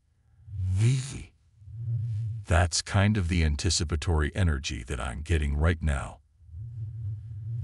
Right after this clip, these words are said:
So I want to know more information on what truth is potentially being revealed at this time.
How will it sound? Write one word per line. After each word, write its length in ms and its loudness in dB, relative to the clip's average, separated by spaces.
So 320 4
I 180 4
want 260 2
to 100 2
know 240 6
more 300 4
information 640 2
on 180 -6
what 180 -2
truth 380 0
is 120 -2
potentially 600 -2
being 320 2
revealed 500 -2
at 140 -12
this 220 -2
time. 380 -2